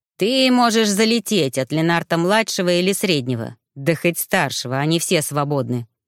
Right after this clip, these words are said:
усмехнулся брат. "И тогда никто не отправит тебя к разлому.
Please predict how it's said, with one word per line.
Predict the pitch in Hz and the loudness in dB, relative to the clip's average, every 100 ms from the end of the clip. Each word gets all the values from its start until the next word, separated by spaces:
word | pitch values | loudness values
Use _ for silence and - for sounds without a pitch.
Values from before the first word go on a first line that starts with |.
| _ | _
усмехнулся | 165 - 170 - 160 - 160 | -8 -4 -4 -2 -4 -2 -4
брат. | 156 131 - _ _ _ _ _ _ | -2 -4 -8 _ _ _ _ _ _
"И | 131 | -10
тогда | - 151 147 170 | -4 -2 0 2
никто | 175 190 - 269 | 2 0 0 0
не | 196 147 | 2 2
отправит | 143 - 156 131 120 | -2 -2 -2 -2 -6
тебя | 147 135 | -4 -4
к | - | -2
разлому. | 151 151 156 131 117 | -2 -2 -2 -2 -4